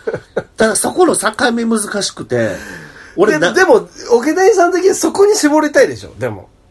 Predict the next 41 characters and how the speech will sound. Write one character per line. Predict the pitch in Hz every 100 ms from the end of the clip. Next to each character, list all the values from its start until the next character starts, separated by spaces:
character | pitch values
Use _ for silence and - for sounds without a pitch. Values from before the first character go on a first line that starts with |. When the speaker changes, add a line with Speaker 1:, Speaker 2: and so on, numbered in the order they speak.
| _
Speaker 1:
あ、 | 180 -
本 | - 285 339
当 | 330
は | 330 359
ね。 |
Speaker 2:
え、 | 403
そ、 | - 370
そ | 311 494
う |
や | -
ろ？ |
Speaker 1:
う | -
ん | 262 165 156 165 131
う |
ん。 |
Speaker 2:
な、 | 247 113 -
Speaker 1:
う | 190
ん。 |
Speaker 2:
で、 | 147
だ | 320
か | 220
ら、 | 196 208 233 285
や | 349
っ |
ぱ、 | 359 185 151
シ | 220 381
ュ | 370
ガ |
ー | 208
は | 156 127 110 - _ 117
お | 214
じ | 220
さ | -
ん | 339
じ | 180
ゃ |
な | 165
い | 156
じ |
ゃ |
ん。 | 110